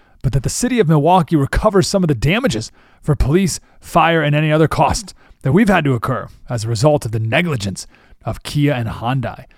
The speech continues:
Some major auto insurers like Progressive and State Farm have stopped covering Kia and Hyundai models in certain cities like Denver and Saint Louis. Too many, <laughs> too many thefts. Of course,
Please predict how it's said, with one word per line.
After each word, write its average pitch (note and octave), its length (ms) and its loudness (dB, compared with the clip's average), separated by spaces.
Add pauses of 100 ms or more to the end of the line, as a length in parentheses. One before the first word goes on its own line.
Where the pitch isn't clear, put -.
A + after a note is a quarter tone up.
(140)
Some A3+ 300 0
major D#3+ 300 2
auto D3 260 0
insurers A2 480 -6
like G#2 160 -10
Progressive C3 380 -4
and G#2+ 100 -10
State B2+ 240 -8
Farm G#2 240 -10
have A#2+ 140 -6
stopped E3+ 520 -2
covering D3+ 380 -2
Kia D3+ 280 -2
and B2 120 -4
Hyundai C3+ 340 -4
models B2+ 300 -2
in B2 80 -2
certain C#3 240 -4
cities D3+ 260 -4
like G#2+ 160 -8
Denver B2+ 380 -4 (440)
and A#2 140 -4
Saint C3+ 220 -2
Louis. - 240 0
Too - 160 0
many, E3+ 300 2 (120)
<laughs> - 220 -20
too F3+ 80 2
many F3 140 6
thefts. - 380 0 (560)
Of - 80 -18
course, - 400 -2